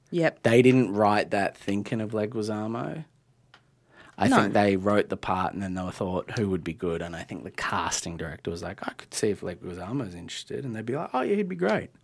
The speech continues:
Speaker 1: Mm.
Speaker 2: That's what it felt like. It
Speaker 1: Okay.
Speaker 2: felt like, "What about John Leguizamo?"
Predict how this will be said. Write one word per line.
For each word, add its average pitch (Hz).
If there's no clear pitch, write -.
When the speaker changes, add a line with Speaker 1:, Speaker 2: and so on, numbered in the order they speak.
Speaker 1:
Mm. 175
Speaker 2:
That's 151
what 143
it 107
felt 76
like. -
It 226
Speaker 1:
Okay. 131
Speaker 2:
felt 151
like, 131
"What 214
about 220
John -
Leguizamo?" 196